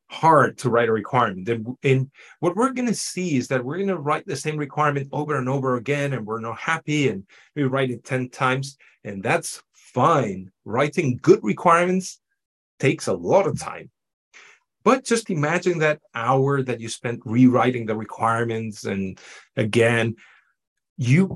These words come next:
will have saved weeks, if not months, of work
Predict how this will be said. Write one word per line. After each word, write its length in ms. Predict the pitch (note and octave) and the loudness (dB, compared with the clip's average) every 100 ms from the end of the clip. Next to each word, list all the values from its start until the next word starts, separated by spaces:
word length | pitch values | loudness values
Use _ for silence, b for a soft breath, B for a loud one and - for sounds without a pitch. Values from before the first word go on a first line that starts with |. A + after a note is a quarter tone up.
| G3 | 2
will 300 | G3 F3+ E3+ | 8 8 8
have 320 | C3+ C#3+ C#3 | 6 2 0
saved 520 | - C3+ C#3 C3+ C3+ _ _ _ _ _ _ _ _ - | -4 2 4 4 0 _ _ _ _ _ _ _ _ -16
weeks, 760 | G#2 A2+ F#3+ G3 - - - _ | -6 0 0 -2 -8 -10 -14 _
if 200 | D3 C#3 | -2 0
not 260 | C#3 D3+ D3+ | 4 2 2
months, 960 | D3 A#2 A#2+ B2 C3 C3+ A2+ - - - | -2 -2 0 2 2 2 -2 -8 -12 -8
of 240 | - A2 F#2+ | -2 -2 -2
work 560 | G2 A#2+ F#2 - - | 2 2 2 -4 -18